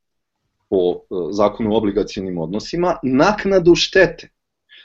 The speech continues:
Znači, ovde ne bi bilo ni, ni ugovoren rad, nije, m, ne postoji poslodavac, ne postoji zaposleni, ne govorimo o tome, nego naknada štete koja se vi, e, ogleda u, e, izgubljenom vremenu, e,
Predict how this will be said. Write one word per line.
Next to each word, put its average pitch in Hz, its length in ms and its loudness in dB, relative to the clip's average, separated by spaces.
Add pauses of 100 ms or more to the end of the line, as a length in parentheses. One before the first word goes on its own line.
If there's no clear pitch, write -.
(120)
Znači, 113 240 0
ovde 151 220 4
ne 156 120 4
bi 170 120 0
bilo 175 520 6 (100)
ni, 123 260 -2
ni 131 160 0
ugovoren 131 560 6
rad, 135 320 6
nije, 95 600 0 (340)
m, 101 540 -2
ne 107 160 -6
postoji 113 380 2
poslodavac, 110 680 2
ne 98 140 -2
postoji 110 340 2
zaposleni, 95 560 -2
ne 85 100 -8
govorimo 110 380 0
o 107 120 -6
tome, 85 280 -4 (460)
nego 110 280 2
naknada 160 640 4
štete 214 440 0
koja 196 160 6
se 165 200 4
vi, 151 180 -2
e, 151 60 -4 (400)
ogleda 175 640 6
u, 294 240 6
e, 107 460 0 (180)
izgubljenom 104 560 0
vremenu, 143 640 2
e, 131 40 0